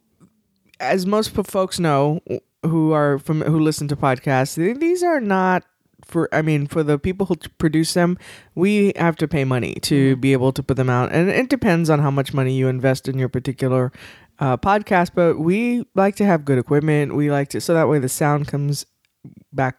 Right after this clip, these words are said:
Speaker 1: good to you.
Speaker 2: Right.
Speaker 1: Um, we have to pay we-, uh, me-, media hosting and all of that. So it costs us a little bit of money to do that. And we've been doing this now for four years. So it,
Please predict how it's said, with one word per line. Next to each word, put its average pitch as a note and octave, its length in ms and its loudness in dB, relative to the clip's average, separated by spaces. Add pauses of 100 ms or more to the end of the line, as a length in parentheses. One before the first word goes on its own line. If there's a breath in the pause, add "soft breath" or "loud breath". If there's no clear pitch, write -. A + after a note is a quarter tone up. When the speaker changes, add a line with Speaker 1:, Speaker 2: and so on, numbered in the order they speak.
Speaker 1:
good C3+ 220 0
to C3 100 -6
you. E3+ 400 2 (100)
Speaker 2:
Right. D3+ 200 -10 (160 loud breath)
Speaker 1:
Um, C#3 540 2 (260)
we D3 180 0
have C#3+ 160 0
to - 80 -14
pay D3 140 2
we-, D3 180 0
uh, B2+ 420 0
me-, C#3+ 260 -4
media D3 280 0
hosting C#3+ 720 0
and A2+ 260 -6
all C3+ 180 -2
of C3+ 60 0
that. C3 260 0
So D3+ 280 -2 (340 loud breath)
it E4 160 -2
costs C#4+ 240 -2
us C4+ 160 -2
a G#3+ 40 2
little G3 140 2
bit F#3 140 2
of F3+ 80 0
money F3+ 240 2
to F3 100 -4
do D#3+ 260 2
that. D3+ 300 2
And D#3 80 -4
we've A#3 100 0
been D4+ 120 2
doing G#3 140 2
this F3 140 0
now D#3 140 2
for - 120 -2
four C#3 240 0
years. C3+ 420 2
So C#3 420 2
it, B3+ 200 -2